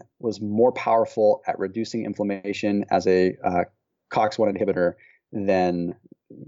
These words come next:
we have these, uh, cox one inhibitor basically is doing the same thing that aspirin or an, uh, anti-inflammatory drug does. But studies have shown that curcumin is even more powerful than an anti-inflammatory or an aspirin at reducing localized inflammation.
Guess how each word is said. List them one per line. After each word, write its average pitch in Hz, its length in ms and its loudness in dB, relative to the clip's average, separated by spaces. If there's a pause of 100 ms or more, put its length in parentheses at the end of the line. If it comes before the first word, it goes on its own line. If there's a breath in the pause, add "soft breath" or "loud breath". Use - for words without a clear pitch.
(100)
we 120 140 4
have 101 160 2
these, 98 260 -8
uh, 110 100 -8 (140)
cox 104 220 -2
one 90 160 -8
inhibitor 87 240 -8
basically 87 400 -4
is 87 280 -8
doing 101 240 -2
the 92 60 -6
same 90 200 -6
thing 90 140 -6
that 82 120 -6
aspirin 85 480 0
or 82 280 0
an, 85 80 -4 (300)
uh, 95 180 -4
anti-inflammatory 95 640 0
drug 85 260 0
does. - 240 -2
But - 180 -2 (240 loud breath)
studies 110 300 0
have 98 100 -8
shown 98 200 -6
that 90 120 -14
curcumin 98 420 -8
is - 140 -10
even 95 260 -4
more 95 200 0
powerful 92 840 2
than 101 160 -6
an 92 80 -8
anti-inflammatory 90 880 -2
or 85 100 2
an 85 100 -4
aspirin 87 460 -4
at 78 100 -2
reducing 90 520 -2
localized 95 480 2
inflammation. 98 600 -6